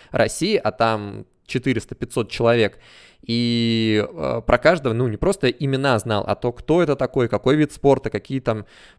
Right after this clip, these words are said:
притязания на медали и всё такое. То есть,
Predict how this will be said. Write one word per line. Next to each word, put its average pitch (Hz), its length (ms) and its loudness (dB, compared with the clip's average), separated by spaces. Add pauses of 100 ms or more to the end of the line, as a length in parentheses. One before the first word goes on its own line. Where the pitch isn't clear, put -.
(120)
притязания 123 600 0
на 110 80 -4
медали 110 460 2
и 101 40 -4
всё - 160 -8
такое. 113 420 -4
То - 120 -12
есть, - 360 -18